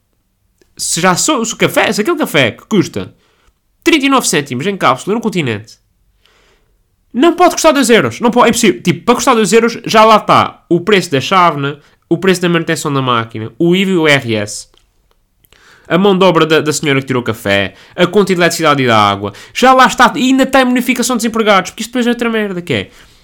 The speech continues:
não é cultural em Portugal, esta cena de, das bonificações. Não é cultural. Ou seja, tu vais aos Estados Unidos e o pre-, diz-te lá um preço. Diz-te lá, tipo, um donut. Diz um, um, um, um donut, um dólar. Só que depois, tu quando vais pagar é, o dólar, o donut é um dólar,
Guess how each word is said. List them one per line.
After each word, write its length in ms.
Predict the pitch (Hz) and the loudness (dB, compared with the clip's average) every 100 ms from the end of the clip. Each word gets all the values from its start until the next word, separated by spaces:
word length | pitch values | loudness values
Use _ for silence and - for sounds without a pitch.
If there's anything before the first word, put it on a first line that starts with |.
| _ - | _ -2
não 220 | 269 269 | 2 4
é 60 | |
cultural 440 | 254 233 233 214 208 | 2 -2 0 0 0
em 60 | |
Portugal, 420 | 196 - 208 170 - _ _ | -2 -2 0 0 -4 _ _
esta 220 | 165 - | -4 -2
cena 240 | - 165 151 | -2 0 0
de, 160 | 147 | 0
das 180 | 143 139 | 0 0
bonificações. 720 | 143 139 135 117 - 98 - | 0 -2 -2 -6 -6 -10 -10
Não 160 | 269 339 | -2 0
é 60 | 302 | 0
cultural. 340 | 240 240 120 | 0 0 2
Ou 100 | 143 | 2
seja, 260 | - 101 87 - - - | 2 -2 -6 -14 -20 -6
tu 80 | 170 | 0
vais 120 | 180 | 0
aos 100 | 143 | 0
Estados 260 | 151 131 | -4 -4
Unidos 360 | 123 135 - - | -2 -4 -6 -8
e 80 | 139 | -4
o 60 | 135 | -2
pre-, 200 | 139 120 | 0 -2
diz-te 160 | 131 | -2
lá 80 | 151 | -2
um 80 | 110 | -2
preço. 400 | 95 - - - _ _ _ _ _ _ _ _ _ _ | -4 -12 -16 -20 _ _ _ _ _ _ _ _ _ _
Diz-te 220 | 107 - | -10 -4
lá, 120 | 151 | -2
tipo, 460 | 143 117 120 110 101 _ - - | -2 -4 -4 -4 -6 _ -20 -4
um 120 | 214 | 0
donut. 360 | 139 98 90 - | 2 0 -4 -8
Diz 180 | 254 | -4
um, 60 | 208 | -4
um, 320 | - 214 139 | -4 -6 -6
um, 220 | - 170 151 | -6 -6 -2
um 40 | |
donut, 280 | 208 208 208 | -2 -2 -2
um 80 | 156 | -2
dólar. 340 | 104 90 - _ _ _ _ _ _ | -2 -4 -12 _ _ _ _ _ _
Só 220 | - 254 | -6 -6
que 60 | 233 | -6
depois, 320 | - 127 98 | -4 -4 -2
tu 80 | - | -4
quando 160 | 180 170 | -4 -4
vais 140 | 165 | -4
pagar 320 | 170 156 101 | -4 0 0
é, 180 | 85 - | -2 -6
o 80 | 120 | -4
dólar, 380 | 131 165 113 - | 0 0 0 -2
o 140 | 127 | -4
donut 380 | 131 143 131 107 | -4 -2 -2 -2
é 40 | |
um 100 | 101 | -4
dólar, 380 | 110 175 247 - | -2 -2 -4 -10